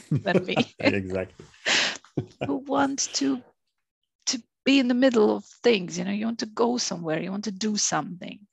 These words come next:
Speaker 1: And the, uh, n-, and definitely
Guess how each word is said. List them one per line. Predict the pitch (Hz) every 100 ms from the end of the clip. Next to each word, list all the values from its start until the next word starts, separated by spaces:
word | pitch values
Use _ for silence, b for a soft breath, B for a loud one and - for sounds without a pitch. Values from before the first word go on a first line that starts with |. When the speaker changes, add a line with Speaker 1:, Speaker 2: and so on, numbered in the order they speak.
| B B B B B B -
Speaker 1:
And | 202 208 190
the, | 185 185 202 190 -
uh, | - 180 - - - _ _
n-, | 92 87 -
and | 180 175 131 - - 170 - 185
definitely | 180 214 214 190 165 - -